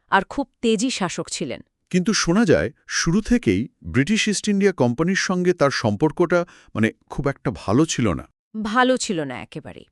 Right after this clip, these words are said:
Speaker 1: কোম্পানি তখন বাণিজ্য বা ব্যবসার নামে ক্ষমতা বাড়াচ্ছিল, আর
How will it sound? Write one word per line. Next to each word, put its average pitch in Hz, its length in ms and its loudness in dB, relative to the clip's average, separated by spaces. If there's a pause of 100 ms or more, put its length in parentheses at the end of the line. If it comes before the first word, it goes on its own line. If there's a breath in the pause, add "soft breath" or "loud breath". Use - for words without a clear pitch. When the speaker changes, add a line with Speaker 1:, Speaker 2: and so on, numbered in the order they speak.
(520 soft breath)
Speaker 1:
কোম্পানি 294 380 4
তখন 330 380 2 (140)
বাণিজ্য 233 580 0
বা 214 220 4
ব্যবসার 165 460 -4
নামে 240 380 -2
ক্ষমতা 240 480 0
বাড়াচ্ছিল, 277 560 0 (420 soft breath)
আর 180 100 0